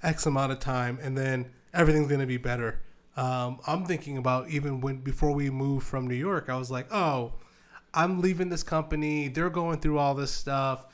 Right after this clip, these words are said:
That's gonna be temporary. I'm gonna find something in Buffalo. Like, I'm gonna find a job here. I'm gonna stay here." And within a few months, I was like, "Oh, I don't know if what I wanna do with my life is actually here."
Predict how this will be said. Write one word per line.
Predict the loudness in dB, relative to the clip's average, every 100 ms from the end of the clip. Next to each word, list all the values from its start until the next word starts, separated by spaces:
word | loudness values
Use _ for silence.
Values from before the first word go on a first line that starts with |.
| -18 0
That's | 0 0
gonna | -2 0
be | 4
temporary. | 6 6 2 -2 0 -4 2
I'm | 2 4
gonna | 2 2
find | 0 0 -2
something | -6 -6 -4
in | -4 -4
Buffalo. | -2 -4 -6 -6 -4
Like, | -6 0
I'm | 2 2
gonna | 4 4
find | 4 0
a | -2
job | -2 -2 -2
here. | -2
I'm | -2
gonna | 0 2
stay | 4 6 4
here." | 2 0 -2 -6 -20 -20 -4
And | 4
within | 6 6 4
a |
few | 2 2
months, | 2 2 2
I | 0
was | 0 0
like, | 0 0 -2 -14 _
"Oh, | 4 6 6 2 -4 -16 -20 2
I | 6 8
don't | 6 6
know | 4 2
if | 2
what | 2 2
I | 2
wanna | 0 0 0
do | 2 2
with | 0 0
my | 0 0
life | -2 -4 -6
is | -4 0
actually | -2 -2 -10 -6
here." | -4 -6 -12